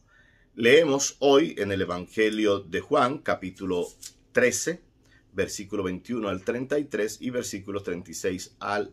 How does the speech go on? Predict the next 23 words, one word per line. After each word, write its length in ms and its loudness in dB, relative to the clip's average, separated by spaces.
treinta 400 -6
y 80 2
ocho. 300 -2
Dice 360 0
la 120 4
palabra: 480 -2
En 140 8
aquel 260 4
tiempo 400 4
Jesús, 460 0
profundamente 800 0
conmovido, 640 0
dijo: 440 -6
"Les 360 2
aseguro 560 0
que 160 6
uno 300 0
de 180 -2
ustedes 560 -2
me 140 -2
va 520 0
a 160 0
entregar". 760 -2